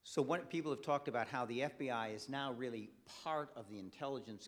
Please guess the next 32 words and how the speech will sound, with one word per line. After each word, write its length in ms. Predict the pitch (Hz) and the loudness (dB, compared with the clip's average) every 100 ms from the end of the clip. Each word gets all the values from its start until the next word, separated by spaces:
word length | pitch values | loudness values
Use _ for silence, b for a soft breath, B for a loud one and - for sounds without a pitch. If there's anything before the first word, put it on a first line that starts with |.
| - | -8
community 540 | 107 107 101 98 104 - | -6 -4 -4 -6 -8 -8
and 200 | 95 - | -12 -10
part 360 | - 170 160 | 0 2 2
of 120 | 131 | 0
the 160 | 104 107 | -4 -4
effort 320 | 104 - 95 | -4 -6 -12
to 80 | - | -12
keep 440 | - - 165 143 - | -14 -10 -8 -8 -10
the 60 | |
country 420 | 104 - 113 - | -8 -6 -6 -8
safe 400 | 95 - 110 95 | -10 -4 -4 -4
against 500 | 92 92 87 80 - | -8 -10 -12 -14 -14
terrorism. 520 | - 90 76 67 - - - _ _ b b b b 107 | -10 -8 -8 -12 -14 -18 -20 _ _ b b b b -12
And 160 | 101 | -10
all 240 | - 139 147 | -2 0 0
the 80 | |
things 340 | 123 143 120 113 | -2 -2 -2 -2
that 120 | 113 | -6
needed 360 | 104 113 110 - | -6 -6 -6 -8
to 60 | 95 | -10
be 120 | 104 | -8
done 300 | 90 110 107 | -4 -2 -2
in 80 | 101 | -6
terms 300 | - 104 - | -8 -10 -10
of 120 | 87 | -8
breaking 340 | 101 113 117 | -6 -4 -4
down 240 | 101 101 104 | -4 -4 -4
the 60 | |
ro-, 340 | 95 101 101 101 | -8 -6 -4 -6
wall 320 | - 104 101 92 | -6 -2 -2 -4
between 380 | 101 - 98 90 | -10 -12 -10 -10
domestic 520 | 87 104 104 - | -8 -8 -8 -10